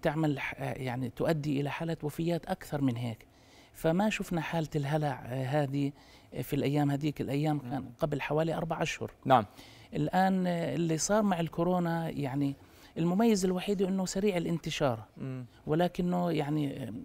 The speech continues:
Speaker 1: غير قاتل، نسبة الإماتة فيه في كل العالم حوالي اثنين بالمية،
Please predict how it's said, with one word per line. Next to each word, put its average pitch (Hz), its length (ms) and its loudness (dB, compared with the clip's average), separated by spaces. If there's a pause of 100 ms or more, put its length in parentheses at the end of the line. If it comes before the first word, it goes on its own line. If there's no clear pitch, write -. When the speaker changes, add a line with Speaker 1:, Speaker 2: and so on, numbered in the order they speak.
Speaker 1:
غير 156 260 2
قاتل، 170 520 0
نسبة 156 320 -2
الإماتة 147 460 -2
فيه 143 300 0 (640)
في - 180 -4
كل 180 260 4
العالم 151 380 2
حوالي 151 340 2
اثنين 160 300 2
بالمية، 147 520 2